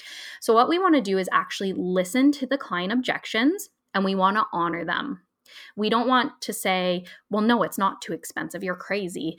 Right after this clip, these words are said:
and, like, <laughs> have this fight begin. Like, we don't wanna do that. We wanna honor what comes up because this is a real thing for them. It's either a fear or it's, um, something they need more information on. And I like to look at it as an opportunity to actually dig in more and see what's coming up for them.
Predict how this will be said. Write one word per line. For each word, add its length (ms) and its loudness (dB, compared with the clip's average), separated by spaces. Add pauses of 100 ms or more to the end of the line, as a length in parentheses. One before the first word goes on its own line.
(220)
and, 200 2
like, 140 0
<laughs> 120 4
have 140 6
this 200 0
fight 320 -2
begin. 400 -4
Like, 180 -2
we 80 -2
don't 240 4
wanna 180 2
do 140 -4
that. 180 -4
We 80 -2
wanna 300 2
honor 320 4
what 160 0
comes 260 -2
up 240 4
because 300 -4
this 160 -4
is 100 -2
a 60 2
real 380 2
thing 260 -4
for 140 -4
them. 240 -6
It's 160 -6
either 280 2
a 60 0
fear 640 2 (340)
or 240 2
it's, 400 -6 (120)
um, 280 -2
something 460 -4
they 160 -2
need 180 -4
more 200 -2
information 600 -2
on. 240 2 (320)
And 120 -2
I 160 4
like 160 0
to 100 0
look 160 0
at 100 0
it 160 -2
as 160 -2
an 100 -4
opportunity 800 -4
to 140 -2
actually 320 -2
dig 300 -2
in 180 -2
more 240 2
and 160 -4
see 200 -6
what's 220 -4
coming 280 -4
up 160 -6
for 80 -4
them. 340 -4